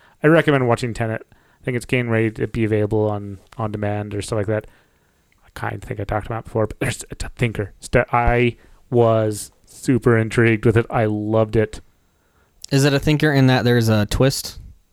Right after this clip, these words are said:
Speaker 2: or twists, or is it just that?
Speaker 1: Did you ever watch, uh,
Speaker 2: Like, wh-, when I think of a movie that had a twist, I'm thinking of Shutter Island.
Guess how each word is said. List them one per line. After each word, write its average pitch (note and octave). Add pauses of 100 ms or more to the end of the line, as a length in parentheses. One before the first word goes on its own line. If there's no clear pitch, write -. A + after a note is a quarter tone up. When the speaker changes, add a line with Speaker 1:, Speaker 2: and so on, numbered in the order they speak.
(480)
Speaker 2:
or A2
twists, -
or A2
is A2
it G2+
just A2
that? G2 (1600)
Speaker 1:
Did C3
you C#3+
ever E3
watch, C#3+ (260)
uh, A#2+ (1200)
Speaker 2:
Like, B2+
wh-, C3+
when C3+
I D#3+
think F3+
of F3
a D3
movie C3+
that A#2+
had B2
a A2
twist, A2
I'm A#2
thinking A2+
of G2
Shutter G2+
Island. F#2